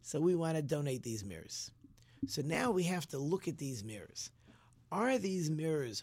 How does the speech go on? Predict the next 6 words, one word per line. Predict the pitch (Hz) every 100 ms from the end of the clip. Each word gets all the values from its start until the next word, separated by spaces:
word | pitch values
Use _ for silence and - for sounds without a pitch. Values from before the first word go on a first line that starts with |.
| -
holy? | - - 101 95 113 170 226 - - _ _ - - -
Are | 190 190
these | 156 147 127
mirrors | 123 147 135 110 90 - -
special? | - - 107 101 - 165 233 - - - - - - - -
Or | 208 208 147 147 170